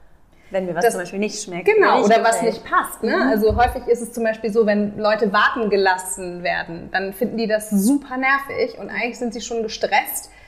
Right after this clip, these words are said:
Speaker 2: wenn sie dann, keine Ahnung, äh, zum Arzt reingehen oder zu einem Interviewer oder wie auch immer.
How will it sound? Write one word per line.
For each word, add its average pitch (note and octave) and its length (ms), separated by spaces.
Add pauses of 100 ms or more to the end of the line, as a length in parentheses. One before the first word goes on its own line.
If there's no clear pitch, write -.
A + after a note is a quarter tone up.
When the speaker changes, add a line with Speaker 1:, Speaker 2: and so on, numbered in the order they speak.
(120)
Speaker 2:
wenn A3 180
sie A3 60
dann, G#3+ 200
keine G3+ 320
Ahnung, F#3+ 340 (380)
äh, F#3+ 560
zum A3 200
Arzt G#3+ 320
reingehen F#3 600
oder F3+ 600
zu - 140
einem G#3 160
Interviewer F#3+ 640
oder F3+ 160
wie F#3 100
auch F3+ 160
immer. F3+ 240